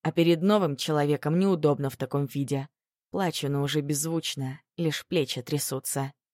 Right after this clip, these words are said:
«Шлюха работает, ей хорошо заплатят по тарифу.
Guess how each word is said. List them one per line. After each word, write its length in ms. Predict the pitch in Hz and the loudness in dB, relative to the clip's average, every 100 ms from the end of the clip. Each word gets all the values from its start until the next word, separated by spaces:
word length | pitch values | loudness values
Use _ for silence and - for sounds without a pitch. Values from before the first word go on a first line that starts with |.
| _ _ _ _ _ | _ _ _ _ _
«Шлюха 560 | - 170 220 233 202 185 | -8 2 4 4 4 6
работает, 680 | 180 175 175 143 139 143 | 6 6 4 2 -2 0
ей 160 | 180 202 | 2 2
хорошо 420 | 208 208 196 208 | 4 4 4 2
заплатят 540 | 185 196 208 196 175 | 2 4 4 4 2
по 100 | - | -2
тарифу. 600 | - 185 190 175 - 135 | 2 4 4 0 -2 -6